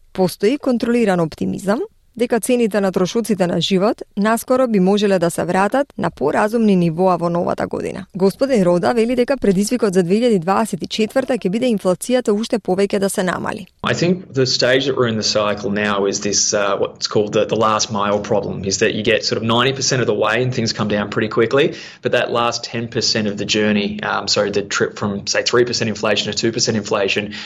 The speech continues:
Speaker 2: can take some time. And the question is, well, uh, whether that happens, and if it does happen, what's driving it? Is it recession, which would be, uh, a, an issue in and of itself? But I think it's fair to say that where we sit right now going into the new year, we can say pretty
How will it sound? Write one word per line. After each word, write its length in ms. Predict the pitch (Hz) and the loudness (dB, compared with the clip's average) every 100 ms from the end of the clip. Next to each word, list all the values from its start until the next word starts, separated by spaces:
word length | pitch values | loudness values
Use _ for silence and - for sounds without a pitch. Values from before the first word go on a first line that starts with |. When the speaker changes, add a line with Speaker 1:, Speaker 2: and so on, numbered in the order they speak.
| - - | -16 -8
Speaker 2:
can 140 | - | -4
take 260 | 117 113 101 | 0 0 0
some 400 | - - 113 104 | -2 -2 0 -2
time. 360 | 95 110 104 101 | -4 -2 -2 0
And 80 | 104 | -2
the 100 | 104 | 2
question 240 | 120 - 113 | 0 0 -2
is, 160 | 104 - - - - | 0 -2 -6 -18 -4
well, 400 | 117 101 131 - | 0 2 0 -2
uh, 400 | 110 107 104 - - - - | -2 0 0 -2 -10 -20 -14
whether 320 | 107 123 135 123 | -2 2 2 0
that 100 | 110 117 | -2 -2
happens, 420 | 107 110 107 104 - | -4 -4 -4 -4 -4
and 100 | 107 | -6
if 80 | |
it 80 | 104 | -4
does 220 | 135 151 | -2 0
happen, 380 | - 104 104 101 | -2 -4 -6 -8
what's 200 | 98 107 - | -6 -4 -2
driving 240 | 117 123 | -2 -2
it? 100 | 104 101 | -6 -10
Is 140 | 113 | -10
it 80 | 101 98 | -10 -10
recession, 520 | 101 - 135 156 127 | -4 0 2 0 -2
which 220 | 110 - - | -6 -6 -6
would 140 | 107 | -4
be, 340 | 117 107 104 104 - - | 0 0 -2 -8 -14 -6
uh, 100 | 107 - 113 | -4 -2 -4
a, 380 | - - - | -6 -10 -6
an 60 | 117 | -6
issue 280 | 110 - 104 - | -2 -2 -2 -4
in 60 | 110 | -2
and 60 | |
of 120 | 98 98 | -2 -2
itself? 580 | 95 - 120 - - | -2 0 2 0 -2
But 140 | - - - - - | -2 -2 -4 -20 -14
I 80 | - | -8
think 120 | - 170 | -4 -2
it's 120 | 147 165 | 0 2
fair 100 | 170 | 2
to 60 | |
say 240 | 170 151 131 | 2 2 2
that 140 | 117 - 120 | 0 -4 -2
where 120 | 120 | 0
we 80 | 117 | 0
sit 220 | - 139 | -2 -2
right 200 | 135 123 110 | -2 -2 -2
now 60 | 107 | 0
going 220 | 104 104 | -2 -2
into 140 | 98 | -2
the 100 | - 104 | -2 0
new 100 | 104 104 | 0 0
year, 120 | 101 | 0
we 120 | 101 | 0
can 100 | 98 | -2
say 200 | 110 110 | -2 0
pretty 260 | 98 - 120 | 0 0 -2